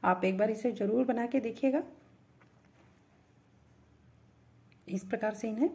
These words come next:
पकाते रहना है। और ये देखिए, अब मैंने ये इसमें स्वाद के अनुसार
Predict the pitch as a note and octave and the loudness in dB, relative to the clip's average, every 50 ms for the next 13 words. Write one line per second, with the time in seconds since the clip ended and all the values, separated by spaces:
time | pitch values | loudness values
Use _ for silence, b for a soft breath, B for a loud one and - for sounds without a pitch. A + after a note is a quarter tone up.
0 | - - - F#3+ F#3+ G3 F#3 F#3 F#3 A3+ A#3 A3 A3 A3 A3+ A#3 A#3 B3+ D4+ - | -2 -4 -2 -2 0 0 -2 0 0 0 -2 -2 -2 -4 -6 -4 0 0 0 0
1 | - - - - - - - B B B B B B B B B B B - - | -2 -10 -20 -20 -20 -20 -20 B B B B B B B B B B B -10 -4
2 | G3+ G3+ F#3+ F#3 F#3 F#3 F#3 F#3+ F3+ F#3 - - - - G3+ G3+ A3 G3 A#3 G#3+ | 0 2 4 4 6 4 4 2 0 -2 -8 -14 -12 -6 -4 -2 -2 -2 -2 -2
3 | - - C4 C#4 C4+ A3+ A3+ A3+ A#3+ A3+ A#3+ A#3 A#3 B3 B3+ A#3+ A3+ A3 G#3+ G3+ | 2 4 4 4 6 4 2 4 4 2 2 2 2 2 2 2 2 0 0 -2
4 | - A#3+ A#3+ C#4 D#4+ - - - G3 F#3 G3 F#3+ - - A#3+ A#3 A3+ G#3+ - - | -4 0 2 2 2 2 2 0 2 2 0 -2 -2 -2 -2 0 0 -4 -2 2
5 | B3 C#4 D#4 - | 2 2 2 0